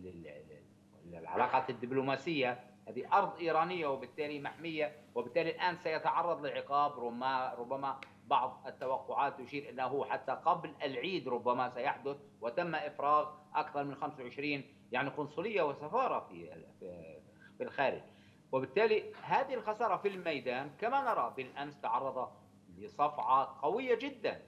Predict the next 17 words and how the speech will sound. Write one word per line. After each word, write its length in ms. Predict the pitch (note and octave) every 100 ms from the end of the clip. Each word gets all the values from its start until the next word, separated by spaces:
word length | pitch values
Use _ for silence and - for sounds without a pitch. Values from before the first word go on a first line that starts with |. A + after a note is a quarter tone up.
| -
في 100 | B2
المناطق، 760 | B2+ C3+ C#3+ E3+ E3+ D#3+ - - -
في 100 | B2+
كل 320 | - A#3+ D4
المناطق 580 | C4 A3+ G#3 E3 D3 C3+ - - -
يعود 360 | A2+ A#2+ F#3+ G#3
إليها 520 | F#3+ F3 E3 D3+ C3+
المقاومة، 760 | D3+ C#3 B2 A2+ A#2 A#2+ C#3 C#3+ - - F#2+
وتكبد 720 | C3 - B2+ D3+ B2 B2 B2+
خسارة 460 | A2+ A#2 C#3 C3 A#2+
وصلت 380 | C3 B2+ A#2+
لأكثر 300 | A#2 B2+ -
من 100 | C3
أربعة 320 | B2+ A2+ A#2 C#3+
عشر 160 | C#3 C#3
قتيل، 440 | C#3 - G#3+ F3
فضلًا 280 | B2 A#2+